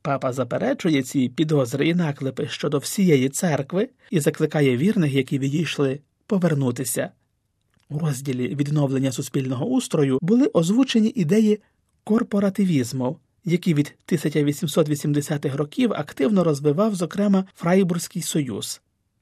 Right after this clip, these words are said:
Католицький союз міжнародних досліджень у Фрайбурзі складався із вчених католиків,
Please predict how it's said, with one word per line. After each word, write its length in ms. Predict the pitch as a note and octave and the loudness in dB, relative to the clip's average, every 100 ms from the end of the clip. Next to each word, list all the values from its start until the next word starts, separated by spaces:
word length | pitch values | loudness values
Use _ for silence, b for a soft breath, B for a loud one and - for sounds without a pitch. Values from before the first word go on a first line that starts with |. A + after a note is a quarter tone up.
| _ _ | _ _
Католицький 520 | - D#3 E3 D3 - D3+ | -10 -4 -2 -2 -4 -4
союз 360 | F3 E3 C#3+ | -2 0 2
міжнародних 500 | D#3 C#3+ D#3+ D3+ D3+ | 0 2 0 2 0
досліджень 500 | D#3+ D3+ E3 D3 C#3+ | -4 -2 -2 0 -2
у 60 | D3+ | -4
Фрайбурзі 640 | - C4+ G3 D#3 C3 B2+ b | -2 0 2 2 0 -6 b
складався 600 | - - A3+ C#4 C4+ - | -8 -2 2 2 2 0
із 200 | - G#3+ | 0 -2
вчених 440 | - - A3 G#3 - | -4 0 2 2 0
католиків, 600 | A3+ - C#4 G3+ G3+ | -2 0 -2 0 -2